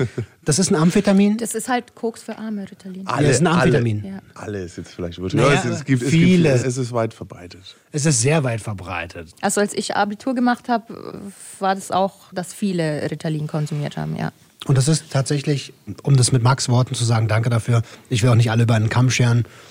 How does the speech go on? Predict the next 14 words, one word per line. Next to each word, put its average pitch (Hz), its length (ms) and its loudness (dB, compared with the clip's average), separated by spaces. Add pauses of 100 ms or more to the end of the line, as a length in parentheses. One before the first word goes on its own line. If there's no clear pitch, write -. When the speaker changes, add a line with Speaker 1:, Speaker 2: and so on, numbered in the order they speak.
(140)
Speaker 1:
sehr, 135 640 2
sehr 107 500 -4
weit 98 320 -4
verbreitet. 95 640 -4
Und 156 160 2
wenn 170 140 4
du 208 60 4
dann 160 140 2
erstmal 131 420 -4
drauf 120 300 -4
bist, 190 240 0
weil 117 80 -2
das 120 100 -4
Amphetamin 131 680 0